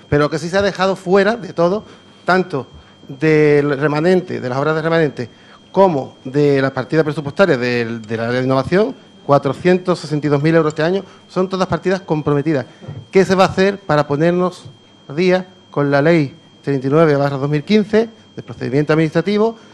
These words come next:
Eh, nosotros ya impulsamos, yo impulsé precisamente, con el área de, eh, Hacienda, eh, la, la implantación de un nuevo modelo, donde,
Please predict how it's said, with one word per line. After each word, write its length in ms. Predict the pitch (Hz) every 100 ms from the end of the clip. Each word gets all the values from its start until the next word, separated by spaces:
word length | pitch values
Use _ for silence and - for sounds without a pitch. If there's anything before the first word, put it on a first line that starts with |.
| - - -
Eh, 140 | 156
nosotros 340 | 151 185 196 170
ya 80 |
impulsamos, 560 | 196 185 175 185 170 131 - - -
yo 140 | 180 208
impulsé 320 | 160 151 165
precisamente, 580 | 151 135 135 165 - - - - - -
con 120 | 113
el 100 | 113
área 180 | 135 135
de, 400 | 127 127 123 120 -
eh, 160 | 123 117
Hacienda, 400 | 151 175 135 110 - - - - -
eh, 200 | 151 143
la, 140 | 143 -
la 120 | 139 139
implantación 420 | 131 131 160 170
de 60 |
un 60 | 151
nuevo 200 | 151 151
modelo, 420 | 160 202 208 220 - -
donde, 580 | 139 175 190 202 262